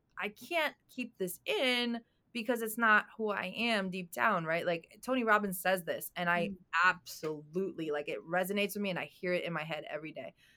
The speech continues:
Speaker 1: "Business is a spiritual game," right?
Speaker 2: Yes.
Speaker 1: Like,
Speaker 2: Amen.
Speaker 1: hundred percent, and
Speaker 2: <laughs>
Speaker 1: energy never lies, right? So
Speaker 2: Mm-hmm.
Speaker 1: it's like,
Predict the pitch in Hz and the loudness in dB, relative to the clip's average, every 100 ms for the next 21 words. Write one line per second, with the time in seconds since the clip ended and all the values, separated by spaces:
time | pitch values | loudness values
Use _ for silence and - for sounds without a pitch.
0 | _ 170 202 202 214 208 175 165 - - | _ 2 2 4 0 -2 -6 -6 -8 -4
1 | 165 160 156 160 - - 151 113 - _ | -2 -2 -6 -8 -14 -10 -10 -10 -14 _
2 | _ - 160 185 175 - _ _ - 185 | _ 0 2 2 -4 -14 _ _ 0 4
3 | 202 180 - _ - - 226 226 220 214 | 6 4 0 _ -4 2 2 2 0 -2
4 | - 170 - 170 - 214 233 214 220 202 | 2 2 2 -4 0 0 2 0 0 2
5 | 196 180 - - - 196 196 180 - 220 | 2 0 -2 -6 -6 2 2 2 4 4
6 | 208 208 214 185 | 4 2 2 0